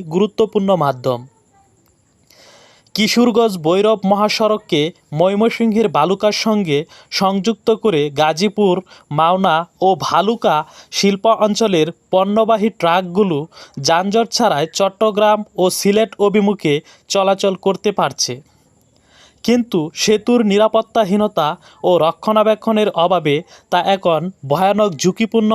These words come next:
হয়ে পড়ছে। সরেজমিনে দেখা গেছে, বেয়ারিং প্যাড চুরি যাওয়ায় সেতুর নির্দিষ্ট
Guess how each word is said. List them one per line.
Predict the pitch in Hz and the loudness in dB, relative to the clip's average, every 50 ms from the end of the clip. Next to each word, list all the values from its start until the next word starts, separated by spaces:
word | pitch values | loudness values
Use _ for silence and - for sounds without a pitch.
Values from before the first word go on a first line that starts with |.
| 202 175 | 0 0
হয়ে | 196 196 185 - - | 0 0 0 -2 -2
পড়ছে। | 143 139 127 - - - 127 143 - _ _ _ _ _ _ _ _ - - - - - - - - - - | -4 -4 -4 -6 -10 -10 -10 -12 -16 _ _ _ _ _ _ _ _ -18 -18 -18 -18 -20 -20 -16 -10 -6 -2
সরেজমিনে | - 180 180 202 220 226 226 240 226 233 226 233 202 175 | 0 2 2 2 2 2 2 2 2 2 2 2 2 2
দেখা | 170 165 - 202 196 180 | 0 0 2 0 0 0
গেছে, | 202 196 - - 147 131 135 - _ - - _ - 135 | -2 -2 -2 0 0 -2 -2 -4 _ -20 -20 _ -10 -4
বেয়ারিং | 135 165 175 180 190 226 233 233 - | -2 0 0 0 0 0 -2 -2 0
প্যাড | - 220 220 190 - - - | 2 2 0 0 -2 -4 -2
চুরি | 208 208 208 220 233 240 226 _ _ - - _ _ 147 | 0 2 2 2 2 0 -2 _ _ -20 -20 _ _ -4
যাওয়ায় | 156 190 196 190 151 139 139 160 175 - _ _ _ _ _ _ _ - | 0 0 0 0 0 -2 -2 -6 -8 -12 _ _ _ _ _ _ _ -8
সেতুর | - - - 214 214 208 240 240 220 202 185 | -4 -2 0 0 2 2 2 2 2 2 0
নির্দিষ্ট | 196 185 165 180 233 226 - - - | 0 0 0 0 0 0 0 -2 0